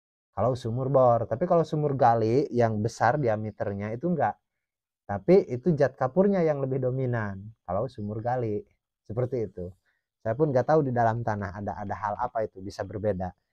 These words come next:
Karena sumur bor dengan sumur gali jaraknya kurang lebih sepuluh meter di, di tanah yang, apa namanya, di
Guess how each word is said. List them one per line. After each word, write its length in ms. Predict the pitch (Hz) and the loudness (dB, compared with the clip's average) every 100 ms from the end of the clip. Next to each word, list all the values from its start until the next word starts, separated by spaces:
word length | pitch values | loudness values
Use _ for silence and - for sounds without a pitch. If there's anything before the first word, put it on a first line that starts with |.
| _ | _
Karena 400 | - 104 131 147 - | -6 -4 -2 -2 -6
sumur 400 | - 104 104 98 | -10 -8 -6 -6
bor 320 | 101 131 156 | 2 4 4
dengan 240 | 117 110 110 | 2 -4 -6
sumur 400 | - 107 104 95 | -8 -10 -8 -4
gali 400 | 98 107 143 143 _ _ _ _ 104 | -2 2 2 2 _ _ _ _ -4
jaraknya 560 | 110 104 101 131 135 | -2 0 -2 -4 -6
kurang 320 | - 113 110 | -4 -4 -2
lebih 160 | 113 139 | -4 -4
sepuluh 320 | - 120 110 107 | -6 -6 -4 -4
meter 480 | 104 - 107 113 160 156 _ _ - | -6 -4 -2 -2 -4 -8 _ _ -8
di, 400 | 95 101 101 101 | -2 0 0 0
di 240 | 101 101 101 98 98 95 95 95 - _ _ | -2 0 0 0 0 0 0 -2 -6 _ _
tanah 340 | 98 95 98 101 | -6 -6 -6 -6
yang, 240 | 98 95 | -6 -6
apa 240 | 92 139 135 | -6 -2 -2
namanya, 320 | 117 101 90 _ _ _ - | -2 -6 -8 _ _ _ -6
di 240 | 104 104 | -2 0